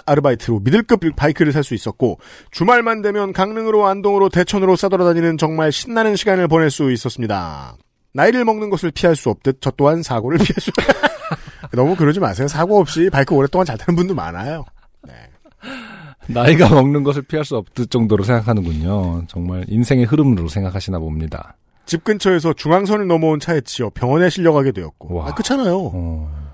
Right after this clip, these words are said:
Speaker 1: 중앙선 넘는 차를 집 근처에서 많이 보기 어렵잖아요. 뼈가 부러져 급하게 수술을 해야 했던 상황이라 보호자 확인이 필요했습니다.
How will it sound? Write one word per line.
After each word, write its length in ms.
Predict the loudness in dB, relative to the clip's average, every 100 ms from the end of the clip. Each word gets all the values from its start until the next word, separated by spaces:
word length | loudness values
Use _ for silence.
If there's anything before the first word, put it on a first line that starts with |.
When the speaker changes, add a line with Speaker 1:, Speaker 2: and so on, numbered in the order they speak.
| _
Speaker 1:
중앙선 380 | -2 0 2 2
넘는 240 | 2 0 0
차를 240 | 0 0
집 160 | -4 -4
근처에서 260 | -2 0
많이 180 | 0 0
보기 200 | 0 2
어렵잖아요. 640 | 2 0 -2 -4 -6 -10 -14 _
뼈가 280 | 2 4 6
부러져 320 | 6 6 4
급하게 420 | 0 -2 0 0 0
수술을 320 | -2 0 4
해야 100 | 4
했던 280 | 4 2 0
상황이라 400 | 0 0 0 -2
보호자 460 | 0 0 2 2 2
확인이 240 | -2 -6
필요했습니다. 640 | -6 -6 -8 -16 -18 -20